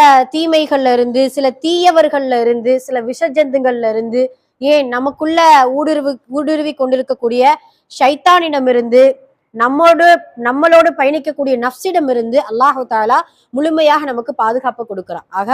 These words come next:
அல்லாஹுடைய முழு பாதுகாப்பும் நமக்கு இந்த உலகத்துல ரொம்ப முக்கியம். இந்த பாதுகாப்பு மட்டும் இல்லைன்னு நினைச்சுக்கோங்களேன். ஒரு நிமிஷம் நீங்க யோசிச்சு பாருங்க.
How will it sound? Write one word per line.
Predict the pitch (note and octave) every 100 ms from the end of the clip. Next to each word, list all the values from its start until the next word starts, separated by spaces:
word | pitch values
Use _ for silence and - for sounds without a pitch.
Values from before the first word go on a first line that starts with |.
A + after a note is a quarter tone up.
| E4 - _ -
அல்லாஹுடைய | A3 C#4+ F4+ E4 D#4+ D4
முழு | C4+ D4+ D4+
பாதுகாப்பும் | A#3+ B3+ C4+ C4+ C4+ E4+
நமக்கு | B3+ B3 C#4
இந்த | A#3+
உலகத்துல | A#3 C#4 B3+ C4
ரொம்ப | B3+ A3 A#3+
முக்கியம். | G3+ _ G#3+ F3+ _ _ _ _ _
இந்த | G3 G#3
பாதுகாப்பு | A#3+ C#4 D#4 D4+ C4
மட்டும் | B3+ B3+ C4
இல்லைன்னு | C4 C#4 C4
நினைச்சுக்கோங்களேன். | A#3 - A3 G3+ G#3+ G3+
ஒரு | A3
நிமிஷம் | A#3+ - C#4+
நீங்க | B3
யோசிச்சு | A#3 B3 B3
பாருங்க. | A3 G#3 G#3